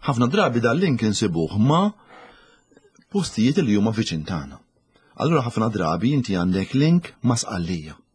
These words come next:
Tifhimni? Ġifieri, per eżempju, proġetti li għadna kemm għamilna dal-aħħar kien illi, eh, fuq, fuq, ehm, ħanfuż żgħir ħafna, jgħidulhom il-pselafids, eh, ta' Sqallija u ta' Malta. U sibna li l-affarijiet li huma endemiċi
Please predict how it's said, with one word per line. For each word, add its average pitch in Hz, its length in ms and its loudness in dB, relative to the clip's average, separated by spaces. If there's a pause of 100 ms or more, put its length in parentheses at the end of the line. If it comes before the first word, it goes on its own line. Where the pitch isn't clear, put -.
(400)
Tifhimni? 107 380 0
Ġifieri, 98 260 0
per 113 180 -2
eżempju, 90 340 -2
proġetti 113 480 -2
li 104 80 0
għadna 95 240 -2
kemm 95 140 -2
għamilna 120 280 2
dal-aħħar 101 540 -2
kien 190 280 4 (840)
illi, 139 360 2 (140)
eh, 123 200 0
fuq, - 280 -4
fuq, - 220 -2 (600)
ehm, 110 300 4
ħanfuż 120 540 0
żgħir 85 260 0
ħafna, 139 420 0
jgħidulhom 92 420 2
il-pselafids, 131 920 -2
eh, 151 160 2 (340)
ta' - 100 -4
Sqallija 135 540 2
u 131 40 -2
ta' 120 140 -2
Malta. 82 400 -4 (420)
U 247 80 2
sibna 101 340 0
li 104 100 2
l-affarijiet 139 500 2
li 120 160 6
huma 117 220 6
endemiċi 117 760 4